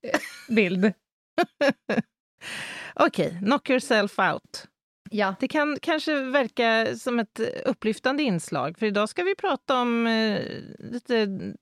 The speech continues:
Speaker 2: tyngre grejer.
Speaker 1: Det blir död för hela slanten på temat Q and A.
Speaker 2: Just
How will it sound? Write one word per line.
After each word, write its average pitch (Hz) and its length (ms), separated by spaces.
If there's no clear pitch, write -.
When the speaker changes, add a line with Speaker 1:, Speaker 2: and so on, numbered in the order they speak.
Speaker 2:
tyngre 349 520
grejer. 165 540
Speaker 1:
Det 285 160
blir 302 200
död 220 540
för - 160
hela 202 260
slanten 185 680
på 277 120
temat 233 560
Q 240 360
and 285 100
A. 403 40
Speaker 2:
Just 185 340